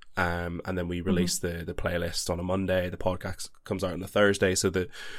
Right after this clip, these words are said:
Speaker 1: the podcast is essentially just talking through those fifteen songs and, and why they picked them. Um, but I, up until, um, a couple of years ago, had a very, very limited bubble of music that I listened to. It was very much like, um,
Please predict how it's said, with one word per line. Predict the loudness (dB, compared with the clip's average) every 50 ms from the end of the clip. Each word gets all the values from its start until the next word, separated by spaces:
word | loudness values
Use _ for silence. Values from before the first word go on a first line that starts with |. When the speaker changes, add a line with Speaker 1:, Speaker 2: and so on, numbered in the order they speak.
| -12 -12 -12 _ 4
Speaker 1:
the | 12 12
podcast | 12 12 12 12 12 10 8 8
is | 4 0 2
essentially | 2 2 2 0 -2 -4
just | -4 0
talking | 0 0 0 0 -4 -6
through | -4 -4 -4 -4
those | -4 -4 -4
fifteen | -4 -6 -4 -4 -6 -4
songs | -2 -2 -2 -2 -2 -4 -4 -4
and, | -6 -6 -6
and | -6 -6 -4
why | -2 -2 -4 -4
they | -4
picked | 0 0 0 2 2
them. | 2 2 2 0 -4 -8 -10 -10 -8 -4
Um, | -2 -2 0 0 -2 -2 -2 -4 -4 -6 -8 -8 -10 -8 -10 -10 -8 -8 -2 6
but | 8 8 10 12
I, | 12 12 12 10 8 4 0 -2 -8 -10 -12 -10 -2
up | 2 2 6 8
until, | 8 6 6 4 4 4 4 4 4 4 2 0 -2 -6 -10 -16 -16 -8 -2
um, | 0 2 2 2 0 -2 -4 -6 -6 -6 -4 -4 -2 -2 2 2 4
a | 6
couple | 6 4 4 2
of | 0
years | -2 -2 -2 2
ago, | 4 4 4 4
had | 4 0 0
a |
very, | 0 0 0 0 2 0 0
very | -2 -2 -2 0 0 0 -2 -2 -4 -4 -6 -8 -8 -10 -8 -4 0
limited | 2 4 4 4 4 4 2 2 2 2 4 2
bubble | 2 2 4 4 4 2
of | 2
music | 0 0 0 -2 0
that | 2 2
I | 4
listened | 4 4 2 2 0 0 0
to. | 0 0
It | 0 -2
was | -4 -2
very | -2 -2 -2 -2
much | -4 -2 -4 -4 -4
like, | -4 -6 -6 -8 -12 -14 -14 -14 -16 -16 -18 -20 -20 -20 _ 0 4
um, | 4 4 4 4 2 -2 -4 -6